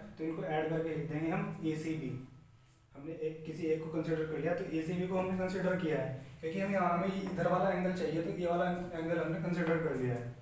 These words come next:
तो इसको हम मान लेंगे फर्स्ट इक्वेशन। Similarly इस ट्रायंगल में भी वही प्रॉपर्टी लगाएंगे, तो हमारे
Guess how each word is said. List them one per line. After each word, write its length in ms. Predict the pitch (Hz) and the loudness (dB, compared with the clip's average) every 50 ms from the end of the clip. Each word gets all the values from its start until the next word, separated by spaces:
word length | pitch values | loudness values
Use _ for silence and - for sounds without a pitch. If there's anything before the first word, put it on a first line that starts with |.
| - - - - - | -18 -20 -20 -20 -18
तो 100 | - - | -14 -12
इसको 260 | - 160 156 160 - 175 | -10 -10 -10 -8 -6 -4
हम 160 | 175 170 165 | -4 -2 -2
मान 160 | 156 156 156 | -2 -2 -2
लेंगे 240 | 160 165 196 233 240 - - - - - - - | -2 -2 -2 -2 -2 -2 -4 -6 -10 -12 -8 -4
फर्स्ट 200 | - 151 147 147 | -2 -2 -2 -2
इक्वेशन। 460 | 151 - 135 135 127 127 131 123 123 - - | -4 -4 -4 -4 -4 -4 -4 -4 -4 -4 0
Similarly 580 | 175 170 180 185 180 185 185 180 185 196 208 208 208 - - - - - - - - - - - - - | 2 2 4 4 6 6 4 4 4 2 0 -2 -2 -6 -8 -12 -14 -16 -18 -20 -20 -20 -20 -20 -14 -12
इस 260 | 180 180 - - - | -12 -10 -10 -12 -8
ट्रायंगल 400 | - 170 165 165 165 170 175 170 | -4 -2 0 0 0 0 0 0
में 140 | 170 170 165 | 0 0 0
भी 80 | 175 170 | 0 0
वही 140 | 160 165 170 | 0 0 0
प्रॉपर्टी 380 | 170 - 170 160 160 160 - 165 | 0 2 2 2 4 4 2 2
लगाएंगे, 420 | 160 151 151 147 147 147 151 185 202 - - - - - - - - | 2 0 0 0 -2 -2 -2 -2 -2 -4 -6 -10 -14 -18 -20 -14 -10
तो 60 | 170 156 | -8 -6
हमारे 260 | 151 160 156 151 165 | -2 0 0 0 0